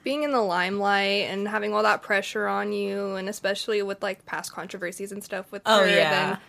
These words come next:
Speaker 2: And then, like,
Speaker 1: leading
Speaker 2: she's
Speaker 1: up to this, like, she's in a really good spot right now, I think, but
Speaker 2: Yeah.
Speaker 1: it probably is a lot of pressure.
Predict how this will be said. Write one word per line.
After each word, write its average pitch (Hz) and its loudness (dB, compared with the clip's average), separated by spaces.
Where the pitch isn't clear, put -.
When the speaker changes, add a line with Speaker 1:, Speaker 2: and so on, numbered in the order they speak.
Speaker 2:
And 240 2
then, 240 2
like, 240 2
Speaker 1:
leading 254 6
Speaker 2:
she's 233 8
Speaker 1:
up 233 4
to 240 -2
this, 220 2
like, 226 -2
she's 294 0
in 381 2
a 339 4
really 262 4
good 226 2
spot 269 2
right 208 -2
now, 180 0
I 175 -2
think, 185 -8
but 208 0
Speaker 2:
Yeah. 180 4
Speaker 1:
it 240 0
probably 254 6
is 208 0
a 196 2
lot 185 0
of 175 -4
pressure. - -4